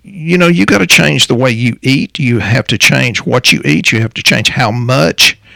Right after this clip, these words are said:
you eat. You have to be realistic, and that's why I quit friending patients on Facebook, is because they would show me pictures of their Cinnabon or their, their meals that they're eating, and then they gripe at me about not losing weight, and it's like,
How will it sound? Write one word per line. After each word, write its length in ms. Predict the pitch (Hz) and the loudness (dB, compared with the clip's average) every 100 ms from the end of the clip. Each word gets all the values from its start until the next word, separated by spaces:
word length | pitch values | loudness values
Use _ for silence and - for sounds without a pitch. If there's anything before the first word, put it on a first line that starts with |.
| - - - - | -20 -20 -20 -4
you 240 | 120 117 147 | 0 2 2
eat. 320 | 180 139 - | 2 2 2
You 80 | 123 | 2
have 200 | 135 127 | 0 0
to 100 | 139 | 0
be 200 | 135 120 | 2 2
realistic, 640 | 120 123 131 143 - 110 | 2 2 2 2 0 -2
and 100 | 127 | -2
that's 180 | 131 - | -2 0
why 200 | 135 127 | 0 0
I 40 | |
quit 320 | 110 190 135 - | 0 0 0 -2
friending 460 | 139 147 123 113 - - - - - - | -2 0 0 -2 -8 -20 -20 -20 -20 -10
patients 440 | - 139 135 117 - | -2 2 2 0 -2
on 120 | 117 | -2
Facebook, 600 | 131 139 - 117 117 - | 0 2 2 0 -2 0
is 120 | 110 | -4
because 420 | - 117 123 120 | -2 -2 0 0
they 160 | - 120 | 0 0
would 140 | 110 | 0
show 240 | - 131 123 | 2 2 0
me 200 | 117 107 _ - | -4 -8 _ -6
pictures 480 | - 139 - 120 107 | 0 0 0 0 0
of 160 | 113 104 | 0 0
their 100 | 98 | 0
Cinnabon 800 | 98 - 151 107 110 123 131 - _ - - - - | 0 2 0 0 -2 -2 -8 -12 _ -20 -20 -20 -4
or 180 | 127 117 | -2 0
their, 440 | 123 120 107 - - - - | 0 0 0 -4 -12 -20 -12
their 200 | 131 123 | -2 -2
meals 500 | 110 135 156 160 131 | 0 0 2 2 2
that 180 | 123 120 | 0 -2
they're 180 | 110 - | -2 0
eating, 400 | 156 160 151 123 | 0 2 0 0
and 120 | 123 | 0
then 120 | 131 123 | 0 0
they 140 | 117 - 196 | -2 -6 -6
gripe 360 | 180 135 135 - | -2 0 0 -2
at 120 | 127 | -2
me 220 | 127 180 | 0 0
about 240 | 170 131 127 | 0 0 0
not 160 | 135 | -2
losing 360 | 147 151 143 156 | 0 0 2 0
weight, 200 | 151 185 | 0 0
and 100 | 147 | -2
it's 120 | 123 | -2
like, 220 | 120 127 | -2 -4